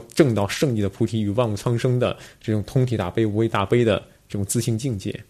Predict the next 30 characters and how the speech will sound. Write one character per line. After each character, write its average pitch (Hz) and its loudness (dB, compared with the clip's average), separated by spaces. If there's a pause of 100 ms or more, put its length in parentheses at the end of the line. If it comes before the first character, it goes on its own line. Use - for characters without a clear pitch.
(600)
啊。 107 -6
都 107 -2
希 120 -2
望 110 0
大 95 0
家 104 0 (140)
来 90 -4 (180)
认 143 2
真 156 2
的 123 2
关 175 2
照， - -2 (340)
不 123 0
断 147 0
的 107 0
深 180 2
入， 185 0 (120)
好 92 -4
好 127 0
的 120 0
来 95 -2
修 143 4
行， 117 2
积 - -2
累 113 4
资 143 2
粮， 110 2 (260)
慢 110 -2
慢 107 -2
的 107 -2